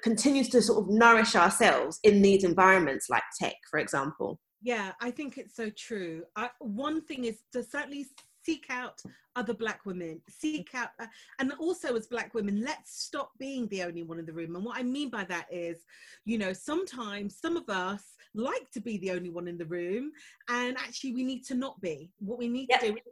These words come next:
Speaker 2: you know, pull a sister in. And then the other thing to that is, when you get pulled in, show up. 'Cause
Speaker 1: Yeah.
Speaker 2: there's nothing worse than if you pull a sister in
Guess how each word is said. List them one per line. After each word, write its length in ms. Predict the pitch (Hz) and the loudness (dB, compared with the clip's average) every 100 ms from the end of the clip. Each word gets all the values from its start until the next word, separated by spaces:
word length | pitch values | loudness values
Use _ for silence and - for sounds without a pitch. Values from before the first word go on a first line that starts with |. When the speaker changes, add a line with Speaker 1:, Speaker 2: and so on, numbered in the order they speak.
| _ | _
Speaker 2:
you 60 | 240 | -6
know, 140 | 202 196 _ _ | -6 -8 _ _
pull 180 | - 311 | -6 -4
a 40 | 339 | -2
sister 460 | 349 - - 262 | -6 -8 -6 -4
in. 260 | 233 175 165 | -4 -4 -6
And 140 | 233 254 | -4 -4
then 160 | 277 | -4
the 140 | 254 277 | -6 -6
other 160 | 359 | -6
thing 180 | - 311 | -8 -8
to 80 | 277 | -8
that 220 | 254 240 | -6 -6
is, 240 | 220 220 214 _ _ _ _ _ _ _ _ _ _ _ _ | -6 -8 -10 _ _ _ _ _ _ _ _ _ _ _ _
when 160 | 208 294 | -6 -4
you 120 | 508 539 | -4 -4
get 200 | 339 - | -4 -6
pulled 300 | - 262 208 | -10 -8 -4
in, 240 | 220 233 370 440 _ | -4 -4 -6 -12 _
show 340 | - - 233 180 | -14 -8 -6 -6
up. 200 | 135 - _ _ _ _ _ _ _ 190 | -10 -16 _ _ _ _ _ _ _ -2
'Cause 160 | 190 | 0
Speaker 1:
Yeah. 120 | 170 | 2
Speaker 2:
there's 100 | - | -2
nothing 460 | 254 311 339 370 247 | -4 -4 -2 -4 -4
worse 380 | 277 269 233 - | -4 -4 -6 -6
than 160 | 240 214 | -4 -4
if 160 | 208 220 | -4 -8
you 100 | 202 | -10
pull 220 | 311 262 | -6 -4
a 40 | |
sister 420 | 247 233 - 247 | -6 -10 -10 -6
in 380 | 330 247 185 196 | -2 -2 -2 -6